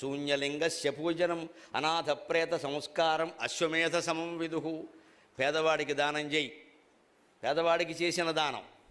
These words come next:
ఉన్నవాడికే మన బంధువు కదా అని మళ్ళీ మళ్ళీ ఇవ్వడం కాదు, వాడి మెచ్చు కోసం ఇవ్వడం కాదు ఇక్కడ.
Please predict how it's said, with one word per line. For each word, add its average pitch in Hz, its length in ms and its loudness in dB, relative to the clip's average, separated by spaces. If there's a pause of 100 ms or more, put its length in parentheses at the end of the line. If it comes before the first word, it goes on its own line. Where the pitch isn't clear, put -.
(1300)
ఉన్నవాడికే 175 540 2
మన 170 180 0
బంధువు 165 380 0
కదా 170 220 4
అని 170 80 2
మళ్ళీ 156 260 2
మళ్ళీ 165 240 0
ఇవ్వడం 156 260 0
కాదు, 156 140 0
వాడి 156 240 0
మెచ్చు 156 280 -6
కోసం 170 240 2
ఇవ్వడం 143 300 0
కాదు 113 160 -4
ఇక్కడ. - 180 -16